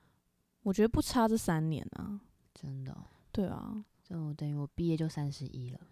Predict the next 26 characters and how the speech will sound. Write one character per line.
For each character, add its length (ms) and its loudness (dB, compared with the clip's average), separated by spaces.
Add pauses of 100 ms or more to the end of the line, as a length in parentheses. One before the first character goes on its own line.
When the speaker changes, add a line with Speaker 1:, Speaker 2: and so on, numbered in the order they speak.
(680)
Speaker 1:
就， 300 6
对。 460 -2 (1500)
而 80 4
且 120 10
你 100 12
要 140 10
确 180 10
定 180 8
你 240 2 (840)
考 220 6
得 100 8
上， 240 4
而 80 6
且 160 2
是 80 2
顺 220 6
利 80 4
毕 260 -2
业， 200 2
<laughs> 80 2
三 220 6
十 100 4
一。 20 6
Speaker 2:
对 360 6
啊。 920 0
Speaker 1:
对。 280 2